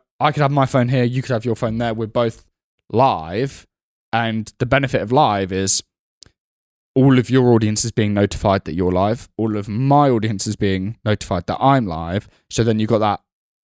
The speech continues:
cross promotion again. So you've got so many layers of cross promotion. So lives, stories,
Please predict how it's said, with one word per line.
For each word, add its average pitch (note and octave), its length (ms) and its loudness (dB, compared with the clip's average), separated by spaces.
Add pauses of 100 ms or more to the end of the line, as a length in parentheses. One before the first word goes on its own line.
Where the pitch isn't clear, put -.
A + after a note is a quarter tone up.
(100)
cross - 280 0
promotion G2+ 640 -6 (120)
again. F#2+ 460 -8 (300)
So B2+ 120 -4
you've A#2+ 80 0
got - 100 -2
so D#3 260 2
many C#3+ 200 -2
layers A#2+ 340 0
of G#2 80 -8
cross - 180 -8
promotion. G#2+ 600 -8
So G2 260 -4 (200)
lives, B2 640 0
stories, A#2 1000 0